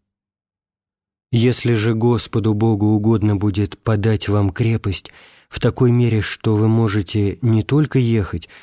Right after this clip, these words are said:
но и пожить там некоторое время, тогда и можно подумать об этом предмете. А пока начать приготовление своё в Москве,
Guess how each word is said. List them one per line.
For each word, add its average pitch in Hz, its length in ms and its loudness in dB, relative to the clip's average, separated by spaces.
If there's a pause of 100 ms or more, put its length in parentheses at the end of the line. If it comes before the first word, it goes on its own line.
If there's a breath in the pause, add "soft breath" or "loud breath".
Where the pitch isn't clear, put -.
(120)
но 117 180 2
и 104 100 2
пожить 113 480 0
там 107 180 2
некоторое 110 540 -2
время, 101 380 -4 (720)
тогда 120 400 0
и 180 120 2
можно 135 440 2
подумать 107 500 0
об 95 140 0
этом 98 220 -2
предмете. 95 580 -2 (1600)
А 120 180 2
пока 185 420 0
начать 165 540 0
приготовление 123 920 2
своё 107 460 0
в 123 40 2
Москве, 101 600 -2